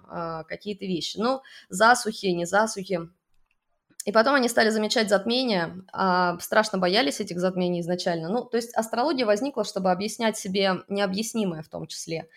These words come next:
То есть не только предсказывать что-то, но и то, что тебя пугает, объяснять, э, какой-то, м, ну, так скажем, логической цепочкой. И, э, потом уже начали, соответственно,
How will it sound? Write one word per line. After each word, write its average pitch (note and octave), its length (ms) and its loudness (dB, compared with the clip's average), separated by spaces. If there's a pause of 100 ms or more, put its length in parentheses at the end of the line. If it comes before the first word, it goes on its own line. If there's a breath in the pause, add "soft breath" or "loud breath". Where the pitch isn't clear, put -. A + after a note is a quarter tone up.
(200 soft breath)
То F3+ 80 -4
есть F3 120 -8
не F3+ 60 -4
только A3 300 -2
предсказывать E3 560 -4
что-то, E3+ 300 -8
но F3 140 -2
и F#3 180 0
то, F3+ 180 -4
что F3+ 160 -10
тебя F3 260 0 (140)
пугает, F#3+ 460 2 (100)
объяснять, E3+ 720 -4
э, E3 340 -4
какой-то, D#3+ 560 -8 (840 soft breath)
м, G3 240 -4
ну, A#3+ 80 0
так G3 200 0
скажем, G3 360 0
логической F#3+ 560 -2
цепочкой. F#3 640 -4 (360 loud breath)
И, C#4+ 240 0
э, A3 640 6
потом B3 260 4
уже A#3 160 0
начали, F#3+ 800 4
соответственно, F#3 800 -2